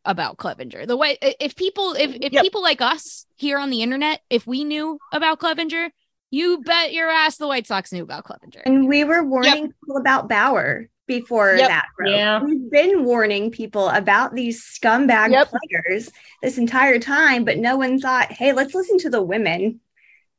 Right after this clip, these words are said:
Speaker 2: Nope. Well, and, like, and I like some national reporters sometimes. What pisses me off and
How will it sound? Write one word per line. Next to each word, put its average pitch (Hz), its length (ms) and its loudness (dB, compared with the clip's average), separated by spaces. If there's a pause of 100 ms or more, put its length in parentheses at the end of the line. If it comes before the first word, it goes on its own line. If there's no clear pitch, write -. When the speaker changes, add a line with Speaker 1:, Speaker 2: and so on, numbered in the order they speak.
(120)
Speaker 2:
Nope. 277 240 2 (720)
Well, 440 140 8
and, 466 260 6
like, 480 340 4
and 339 120 4
I 539 180 6
like 339 340 2 (960)
some 247 720 2
national 294 680 -2
reporters 311 840 -2 (220)
sometimes. - 1000 -2 (480)
What 285 200 2 (200)
pisses - 720 0
me 277 260 -2
off 190 440 2 (760)
and 269 360 2